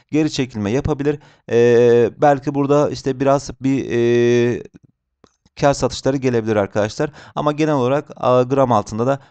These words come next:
yukarı seyrimiz devam ediyor. Üç yüz seksen, üç yüz doksan birin altında kapanışlarda üç yüz seksen beş seviyesini, e, kısa bir zamanda gerilir, ge-, getirecek diye düşünüyorum. Yani çok bekletmez üç yüz seksen birin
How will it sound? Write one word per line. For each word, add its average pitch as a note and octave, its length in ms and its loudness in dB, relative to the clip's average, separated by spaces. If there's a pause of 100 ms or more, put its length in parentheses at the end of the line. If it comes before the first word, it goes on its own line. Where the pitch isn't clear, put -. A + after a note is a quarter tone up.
yukarı B2+ 280 -4
seyrimiz A2+ 500 -8
devam A2 300 -2
ediyor. C3 260 -6 (220)
Üç - 160 -14
yüz D3 80 -8
seksen, D3 560 -4
üç B2+ 160 -14
yüz C#3 80 -8
doksan C#3+ 360 -2
birin C#3 80 -6
altında B2 300 -4
kapanışlarda B2 680 -4
üç G2+ 200 -6
yüz B2 80 -12
seksen A#2+ 400 -6
beş A#2 100 -4
seviyesini, G#2 540 -4 (400)
e, A2 280 -2
kısa A2+ 280 -4
bir F#2 40 -12
zamanda G2+ 420 -4
gerilir, A2 380 -2
ge-, G2+ 360 -2
getirecek G#2+ 640 -6
diye F#2+ 160 -4
düşünüyorum. A#2 440 -4
Yani G2+ 160 -4
çok - 240 -4
bekletmez G#2+ 520 -4
üç F#2 160 -10
yüz - 80 -18
seksen F#2+ 380 -6
birin F#2 180 -8